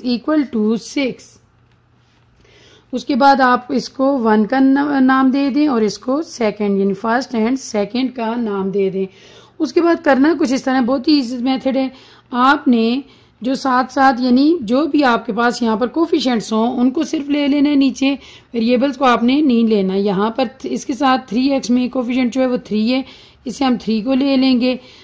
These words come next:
थोड़ा सा दूर करके माइनस टू को ले लेंगे, is equal to four है तो यहाँ पर हम फ़ोर लिख लेंगे। इसी तरह से ये प्रोसेस आपने एक दफ़ा फिर दोहराना है, थ्री माइनस टू और ये फ़ोर।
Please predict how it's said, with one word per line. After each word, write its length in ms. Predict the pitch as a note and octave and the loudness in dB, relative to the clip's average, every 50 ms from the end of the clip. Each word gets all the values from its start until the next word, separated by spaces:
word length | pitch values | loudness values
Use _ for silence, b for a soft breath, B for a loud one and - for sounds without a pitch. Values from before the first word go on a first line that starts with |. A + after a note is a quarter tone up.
| B B - | B B -4
थोड़ा 120 | A#3 A#3+ C4+ | 0 0 0
सा 120 | A#3+ D4+ | 0 0
दूर 220 | B3+ B3 C4 C4 G#3 | -2 0 0 0 2
करके 320 | - C4 B3+ B3+ C4+ B3+ | 2 2 2 2 2 2
माइनस 500 | A#3 A3 G#3+ G#3+ G#3 G#3 A3 A#3 G3+ - | 4 4 4 4 2 2 2 0 -2 -2
टू 120 | - C4 C4 | -2 -2 -2
को 120 | A3 C#4+ | 0 0
ले 200 | C4+ B3+ C4 B3+ | 2 2 2 2
लेंगे, 320 | A#3+ B3 B3 A#3+ B3 B3+ A#3 | 2 2 4 4 4 2 2
is 80 | G3+ | 0
equal 300 | A3+ F#3+ - A#3+ A#3 G3 | -2 0 2 0 0 0
to 80 | B3 G3+ | -4 -2
four 240 | - A#3 G#3+ G#3+ A3+ | 0 0 2 2 2
है 80 | A#3+ | 0
तो 100 | A#3 B3 | 0 0
यहाँ 260 | A3+ A3+ F#3+ G3+ G3+ | 0 2 2 2 2
पर 140 | G3 G#3+ A3 | 2 2 0
हम 100 | A3+ B3 | 0 0
फ़ोर 360 | A#3 - - G#3+ G#3 G#3+ G#3+ | -2 -2 0 0 2 2 0
लिख 260 | G#3 G3+ G3+ F#3+ G3 G3 | 0 0 -2 -2 -2 -2
लेंगे। 440 | G3 G3+ G3+ G3 F#3+ A3+ G#3+ F3+ B B B B B B B B B B - | -2 0 0 0 2 0 0 -2 B B B B B B B B B B -8
इसी 220 | B3 - - F4 | -2 2 2 4
तरह 260 | E4+ F#4 E4 D#4 D4 | 6 6 6 6 4
से 160 | B3+ - C#4+ C#4 | 2 0 0 0
ये 120 | C4 C4+ | 0 0
प्रोसेस 380 | A3 C4+ B3 A#3 A#3 - A#3+ B3+ | 2 4 4 4 4 0 2 2
आपने 260 | A#3+ A#3+ A#3 A#3+ A#3 | 2 2 2 2 0
एक 80 | A3+ | 0
दफ़ा 200 | G#3 A#3 G#3+ A#3+ | 0 0 0 0
फिर 200 | A3 - A3+ A#3 | 0 0 0 0
दोहराना 420 | G3+ C4 C#4 C4+ C4 C4 B3+ B3+ C4 | 2 2 2 2 2 2 2 2 0
है, 80 | C4 B3+ - - | 0 -2 -6 -8
थ्री 400 | - - G#3+ A3 A3+ B3+ C#4+ D4+ b b b b b b b b _ - | -4 -2 0 2 2 2 0 -2 b b b b b b b b _ 0
माइनस 580 | G#3+ G#3+ G#3+ G#3+ A3 A3+ A#3 C4 C#4 - - - | 2 4 4 6 6 4 4 2 2 -2 -4 -2
टू 220 | - D4 D4+ D#4 D#4+ | 0 2 4 4 2
और 640 | - - B3+ A3+ A3+ A#3 B3 C#4+ E4+ - - _ _ G#3 | 2 2 2 4 6 6 6 4 2 0 -8 _ _ -2
ये 140 | A3 A#3 | 0 0
फ़ोर। 540 | A3+ - - - A#3+ A3 G#3+ G3 E3 - b | 0 0 0 2 4 4 4 4 0 -4 b